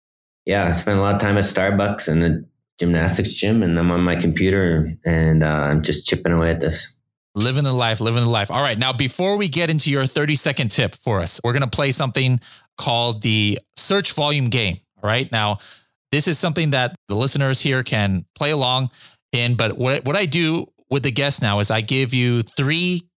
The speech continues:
Speaker 2: keywords. These are keyword search terms, search in Amazon.
Speaker 1: Yeah.
Speaker 2: And I'm gonna tell you three different search volumes, and they're not gonna be necessarily in the same order, or they could be.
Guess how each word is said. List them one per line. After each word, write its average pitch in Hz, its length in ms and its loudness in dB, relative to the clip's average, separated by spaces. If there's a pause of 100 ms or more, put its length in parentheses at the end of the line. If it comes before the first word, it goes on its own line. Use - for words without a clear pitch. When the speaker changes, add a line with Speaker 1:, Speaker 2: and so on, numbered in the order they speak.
(160)
Speaker 2:
keywords. 107 520 2
These 120 180 0
are 113 120 0
keyword 156 480 -2
search 135 320 0
terms, 120 500 0 (100)
search 139 360 0
in 139 80 -2
Amazon. 104 600 0 (360)
Speaker 1:
Yeah. - 240 4
Speaker 2:
And 117 280 0
I'm 127 140 -2
gonna 131 140 0
tell 170 240 0
you 165 160 2
three 170 260 -2
different 165 300 0
search 175 280 0
volumes, 98 440 0
and 113 160 -2
they're 120 80 2
not 151 160 0
gonna 143 160 -2
be 135 320 0
necessarily 123 640 0
in 113 80 0
the 117 100 0
same 113 260 0
order, 104 300 0
or 143 40 -2
they 190 120 0
could 214 180 -2
be. 98 260 -2